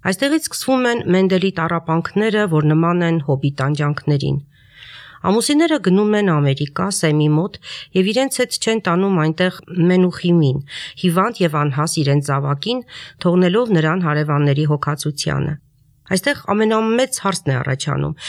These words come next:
ինչպես կարող էր այդպիսի միտք ծնվել այդքան տարիների ինքնամոռաց պայքարից հետո կրտսեր որդու համար, ի հեճուկս առողջ մտքի, չէ՞ որ քահանան փայլուն ապագա էր գուշակել նրան։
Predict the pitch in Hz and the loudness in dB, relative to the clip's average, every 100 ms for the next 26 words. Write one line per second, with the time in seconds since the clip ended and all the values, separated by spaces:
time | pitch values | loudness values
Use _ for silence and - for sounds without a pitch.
0 | - 226 - 320 320 - 208 240 247 139 | -8 -6 -4 -2 -4 -2 0 0 0 -2
1 | 147 151 180 - 226 214 233 - - 170 | -2 -2 -2 -2 0 0 0 -4 -4 2
2 | 170 170 214 233 - - - 156 - 208 | 4 4 0 -2 -8 -18 -6 -6 -2 -2
3 | - 160 160 151 156 170 170 170 - 156 | 0 -2 0 2 2 0 0 -2 2 2
4 | 160 151 185 196 151 156 151 165 180 185 | 2 2 -2 -2 -6 -2 -4 -4 -2 -2
5 | 185 190 190 143 - 175 170 160 151 185 | 0 -2 -2 -6 -2 -2 0 -2 -2 0
6 | 175 175 180 135 127 - - - 165 165 | 0 2 2 0 -2 -10 -14 -2 2 2
7 | 165 180 180 160 - - - 160 175 - | 2 -2 0 -2 -2 -8 -4 0 0 2
8 | 170 170 - - 127 - _ - - - | -2 -2 -10 -6 -6 -8 _ -20 -20 -18
9 | - 311 277 - 196 180 180 190 190 165 | -6 -2 -2 0 0 2 2 2 0 -2
10 | 170 214 247 - 143 143 143 143 139 143 | 0 -2 -4 -4 -4 -2 -4 0 -2 -2
11 | 165 - 143 139 151 151 143 - | -4 -4 -4 -4 -2 -2 -2 -2